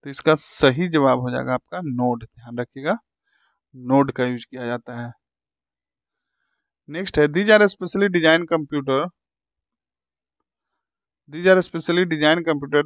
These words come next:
that perform complex calculation extremely rapidly। वो ऐसा कंप्यूटर जो बहुत सारे कम-, अ,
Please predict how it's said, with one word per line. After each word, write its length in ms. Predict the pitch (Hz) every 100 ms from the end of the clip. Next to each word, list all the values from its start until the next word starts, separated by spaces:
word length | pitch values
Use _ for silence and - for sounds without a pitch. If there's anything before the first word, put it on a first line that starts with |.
| 139
that 140 | 147 175
perform 420 | 165 147 151 151 147
complex 340 | 139 135 160 180 - 156
calculation 500 | 139 143 135 165 151
extremely 600 | - - - 139 151 156
rapidly। 540 | 135 - 123 120 117 113 _ _ _ _ _ _ _ _ _ _ _ _ _
वो 220 | 143 156 151
ऐसा 220 | 147 196
कंप्यूटर 560 | 190 151 143 139 139 220 - _ _
जो 320 | 127 147 156
बहुत 440 | 147 - 156 185
सारे 180 | 190 180
कम-, 260 | 175 156 143
अ, 500 | 147 143 143 139